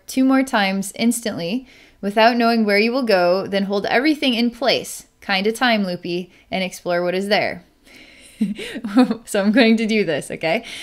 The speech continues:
Um, there's a few other goals, and I'm just gonna merge them all together, and then we'll see where Spirit takes us. So, so I would like to ask what kind of energy is around my face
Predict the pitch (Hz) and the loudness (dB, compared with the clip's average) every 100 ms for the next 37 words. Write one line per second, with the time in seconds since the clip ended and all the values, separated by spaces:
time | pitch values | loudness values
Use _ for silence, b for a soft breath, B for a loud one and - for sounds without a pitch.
0 | B 208 208 220 233 233 277 285 285 302 | B 2 4 6 4 2 4 6 6 4
1 | 226 214 220 220 196 202 208 - 196 185 | 6 8 6 4 0 0 0 -2 -4 0
2 | 202 220 247 247 269 247 214 214 220 208 | 0 2 2 2 4 6 6 6 2 0
3 | 202 196 202 - 202 208 220 226 220 254 | -2 -2 -4 -2 -2 0 -2 0 -2 0
4 | 233 190 - 180 285 - B B B B | -2 -2 -4 -2 -4 -8 B B B B
5 | B B B B _ - 214 208 180 165 | B B B B _ -2 2 4 4 2
6 | 185 202 - _ _ - B B B B | -2 -10 -12 _ _ -20 B B B B
7 | - 208 190 214 220 254 311 330 220 214 | -2 0 2 2 6 6 6 6 6 4
8 | 214 - 214 - 254 269 262 220 220 214 | 0 -2 -2 -2 0 2 4 4 2 -2
9 | 208 220 214 190 196 196 196 180 180 180 | 0 0 0 -2 0 0 0 0 -2 -6
10 | - - 196 214 262 - - | -8 0 2 2 -4 -10 -16